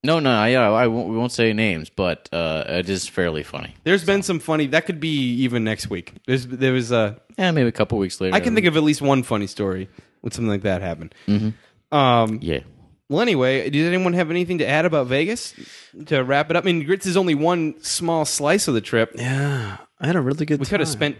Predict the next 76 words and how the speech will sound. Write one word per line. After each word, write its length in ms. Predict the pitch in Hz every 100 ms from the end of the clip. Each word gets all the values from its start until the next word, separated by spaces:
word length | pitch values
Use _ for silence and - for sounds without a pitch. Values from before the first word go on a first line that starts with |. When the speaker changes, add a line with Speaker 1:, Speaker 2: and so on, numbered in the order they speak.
| -
Speaker 2:
three 100 | 156
Speaker 1:
Yeah, 120 | 208
you 40 |
Speaker 2:
hours 240 | 131 147 175
Speaker 1:
know, 60 |
Speaker 2:
talking 200 | 160 120 139
Speaker 1:
I 80 |
Speaker 2:
about 40 | 156
Speaker 1:
don't, 60 | 175
Speaker 2:
this, 140 | - -
Speaker 1:
yeah, 80 | 180
Speaker 2:
but 80 | 165
Speaker 1:
I 60 |
don't 160 | 180 185
know. 80 | 180
I'm 220 | 104 101
kinda 240 | 156 147
just 220 | 143 139 -
what, 260 | - 131 135 - - 53 -
I 40 |
mean, 280 | 127 120 117 _
just 180 | - -
the 80 | 117
rules. 520 | 123 139 98 117 -
Not 220 | - 123 -
to 60 |
go 160 | 110 127
by 140 | 104
the 80 | 87
rules, 220 | 82 95
but, 160 | - 92
you 60 | 98
know, 140 | 87
what 200 | - 92
happens 300 | 104 110 101
there 100 | 104
stays 320 | 98 - 110 107
there. 180 | 92
And 80 | 87
a 40 | 90
lot 160 | 107
of 80 | 104
times 280 | 107 95 90
what 120 | 90
happens 320 | 101 101 95
there 180 | 98 98
you 100 | 92
don't 220 | 95 101
remember, 440 | 76 87 104 85 73
and 120 | 78
that's 200 | 73 -
why 180 | 92 80
it 140 | -
stays 200 | - - 123
Speaker 3:
Yeah. 240 | 120 117
Speaker 2:
<laughs> 100 | 220
Exactly. 600 | 240 160 190 220 175 202
Speaker 3:
The, 20 | 165
Speaker 1:
So 360 | 190 117 110
Speaker 3:
the, 80 | 160
the 40 | 165
misleading 560 | 185 185 170 175 180
thing 160 | 160 160
about 220 | 147 120
saying 260 | - 127 123
what 100 | 107
happens 360 | 139 175 120 95
there 120 | 92
stays 400 | - - 151 117
there 200 | 98 95
is 220 | 104 120
that 260 | 113 113 107
most 360 | 123 131 131 123
of 80 |
the 20 | 107
time 440 | 117 110 101 104